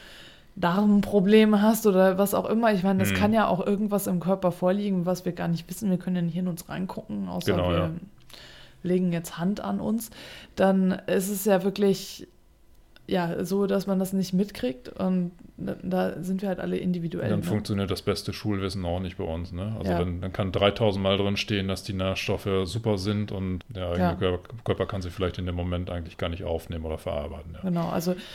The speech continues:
Speaker 1: im, im, die Tendenz ist, Soja ist gesund, äh, aber es ist eben für jeden individuell und es ist ein Allergen, deswegen aufpassen, wenn du,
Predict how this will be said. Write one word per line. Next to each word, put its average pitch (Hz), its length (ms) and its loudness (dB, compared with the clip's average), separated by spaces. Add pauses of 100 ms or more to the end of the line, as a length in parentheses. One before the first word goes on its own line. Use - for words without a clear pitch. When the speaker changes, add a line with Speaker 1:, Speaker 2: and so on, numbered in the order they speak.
(240)
Speaker 1:
im, - 240 -4
im, 175 440 0
die 170 120 -6
Tendenz 190 480 -2
ist, - 340 -8
Soja 196 340 0
ist 170 140 -6
gesund, 226 500 -4
äh, - 60 -8
aber 196 400 -4
es 175 100 -4
ist 180 120 -10
eben 185 180 2
für - 80 -4
jeden 175 280 2
individuell 175 920 -2
und 202 340 0 (460)
es 190 160 -2
ist 175 240 -6 (100)
ein 180 220 0
Allergen, 185 640 0
deswegen 175 500 -4
aufpassen, 180 800 -4
wenn 165 160 -2
du, 170 200 -6